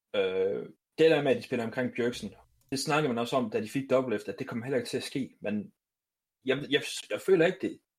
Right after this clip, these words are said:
det, det er sket så meget, som man egentlig troede. Måske gik de bare, det, det er måske deres default mode, at hvis det ikke virker, så spiller omkring Bjørksen,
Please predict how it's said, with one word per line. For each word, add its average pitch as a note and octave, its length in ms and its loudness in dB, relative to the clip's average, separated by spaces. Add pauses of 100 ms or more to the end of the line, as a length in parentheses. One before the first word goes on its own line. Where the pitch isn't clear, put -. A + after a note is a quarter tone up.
(140)
det, G#2 260 -2
det A2 80 0
er G2+ 40 2
sket - 300 0
så G#2 100 -2
meget, A#2+ 300 2
som G2+ 160 -6
man G2+ 100 -4
egentlig A2 180 -4
troede. E3 280 4 (180)
Måske - 280 2
gik A2 160 -2
de A3+ 60 2
bare, C#3 180 4 (420)
det, - 200 -10
det C3+ 60 -2
er - 20 0
måske D3+ 280 2
deres C#3 220 6
default C#3+ 520 0
mode, G#2+ 300 2
at - 100 -4 (160)
hvis B2+ 160 -8
det E3 100 2
ikke D3 160 2
virker, D#3+ 280 4 (160)
så B2+ 60 -4
spiller D3+ 220 2
omkring A#2+ 220 2
Bjørksen, B2 360 0